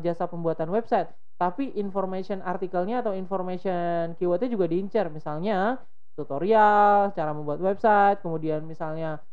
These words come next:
plugin gratis, bicara tentang hal-hal yang berhubungan dengan website. Baru di sana nanti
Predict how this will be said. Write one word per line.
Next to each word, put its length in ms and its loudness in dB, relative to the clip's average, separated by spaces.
plugin 320 0
gratis, 720 4
bicara 380 -4
tentang 340 -4
hal-hal 400 2
yang 160 0
berhubungan 460 -2
dengan 320 -4
website. 420 -4
Baru 240 4
di 140 2
sana 340 -2
nanti 400 -2